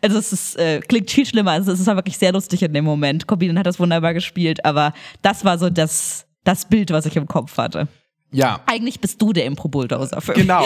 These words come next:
Speaker 2: aber das ist auch der Grund, warum ich, das ist ja, hat ja auch etwas Therapeutisches heute, darüber zu sprechen und das, ähm, sich da so der Welt zu offenbaren. Und, ähm, genau, es ist aber auf jeden Fall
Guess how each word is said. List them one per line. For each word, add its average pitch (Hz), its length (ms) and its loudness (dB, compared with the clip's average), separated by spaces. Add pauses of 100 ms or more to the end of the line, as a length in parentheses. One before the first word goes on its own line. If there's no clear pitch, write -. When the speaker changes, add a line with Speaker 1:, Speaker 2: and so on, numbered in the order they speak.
Speaker 2:
aber 151 140 0
das 185 140 0
ist 202 100 -4
auch 170 80 0
der 180 140 -2
Grund, 180 280 -2
warum 165 220 -2
ich, 160 60 -4
das 156 120 -4
ist 254 100 -2
ja, 151 280 2
hat 156 100 -4
ja 156 80 0
auch 156 80 0
etwas 139 240 -4
Therapeutisches 135 800 -2
heute, 117 260 -2
darüber 110 380 -2
zu - 140 -4
sprechen 113 440 -4
und 101 200 -6
das, 101 180 -4
ähm, 104 220 -2
sich 127 160 -2
da 123 140 0
so 120 120 -2
der 110 160 -2
Welt 107 240 -2
zu 113 100 -8
offenbaren. 101 720 -4
Und, 95 160 -8 (540)
ähm, 135 360 -2
genau, 190 240 2 (120)
es 147 140 -4
ist 185 120 -4
aber 165 260 0
auf 139 140 -6
jeden 156 240 -2
Fall 143 320 0